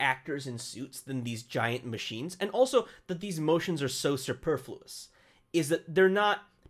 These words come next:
preparing to do anything, they're just gesturing. They're posing for the camera. And that's kind of where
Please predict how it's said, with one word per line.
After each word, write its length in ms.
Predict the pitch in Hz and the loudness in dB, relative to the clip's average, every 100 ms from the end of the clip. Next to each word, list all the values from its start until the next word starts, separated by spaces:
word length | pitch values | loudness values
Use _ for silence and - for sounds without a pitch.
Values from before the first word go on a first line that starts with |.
| _ | _
preparing 680 | 180 - - 165 214 170 135 | 2 2 0 2 4 2 0
to 100 | 127 | -2
do 200 | 139 175 | 0 0
anything, 380 | 139 127 120 | -2 -4 -8
they're 160 | 127 143 | -2 -2
just 320 | 131 151 127 | 0 -2 -4
gesturing. 760 | 113 123 135 - - 80 69 - | -2 -2 -2 -6 -14 -16 -18 -12
They're 120 | 135 139 | -6 -6
posing 540 | 135 170 165 147 143 | -6 -2 -2 -2 -8
for 140 | 131 | -8
the 100 | 117 | -8
camera. 400 | 117 - 113 76 - - - _ _ _ _ _ _ _ _ - | -10 -12 -14 -14 -20 -20 -20 _ _ _ _ _ _ _ _ -2
And 240 | 170 170 | 0 2
that's 260 | 214 233 - | 2 0 -2
kind 220 | 214 180 | -2 -2
of 140 | 156 | 0
where 480 | 147 156 151 139 131 | 4 6 6 4 0